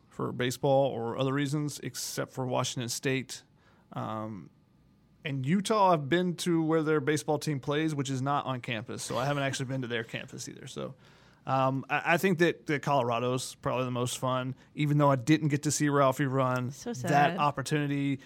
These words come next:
Speaker 1: seeing the snow piled up on the, the, you know, the end zone.
Speaker 2: The snow.
Speaker 1: Uh, I think is, is unique.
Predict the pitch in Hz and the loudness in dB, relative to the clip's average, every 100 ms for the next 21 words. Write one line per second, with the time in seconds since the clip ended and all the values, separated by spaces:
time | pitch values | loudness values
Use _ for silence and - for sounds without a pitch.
0 | - - 165 170 151 - 156 156 151 147 | -12 -2 0 4 4 4 6 6 6 6
1 | 151 147 139 139 139 139 139 135 123 131 | 6 6 2 2 0 0 0 0 -2 -2
2 | 135 131 127 131 135 139 135 135 131 202 | 0 0 -2 -2 -2 0 2 2 0 0
3 | - - 208 208 208 226 226 190 165 180 | -2 -6 -2 2 4 6 6 4 0 -4
4 | - 143 131 - 143 156 139 139 127 117 | -4 -2 0 2 2 2 4 2 2 0
5 | 143 135 127 147 147 143 151 147 - | -2 -2 0 2 2 4 2 0 -8